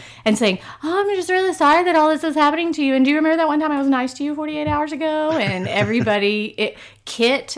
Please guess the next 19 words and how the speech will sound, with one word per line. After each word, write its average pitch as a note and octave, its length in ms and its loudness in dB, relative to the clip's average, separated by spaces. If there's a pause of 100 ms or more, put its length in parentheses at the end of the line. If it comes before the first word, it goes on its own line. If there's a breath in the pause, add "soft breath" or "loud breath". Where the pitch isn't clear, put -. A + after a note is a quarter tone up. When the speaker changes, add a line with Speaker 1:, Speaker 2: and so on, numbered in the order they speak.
Speaker 1:
even C4 300 2
makes A#3+ 280 0
a G3+ 60 -2
grand, F#3+ 540 -2
"I - 80 2
would - 120 -2
like A#3+ 160 2
to A#3 60 -4
apologize C#4+ 640 0
to - 180 -8
everyone C4 420 -2
for A#3+ 80 -8
my G3 100 -6
behavior." D4 800 -6 (440 loud breath)
And F#3 720 -6 (480 soft breath)
lots A#3 440 0
of A3+ 100 -14
people E3+ 300 -10
just, F3 240 -12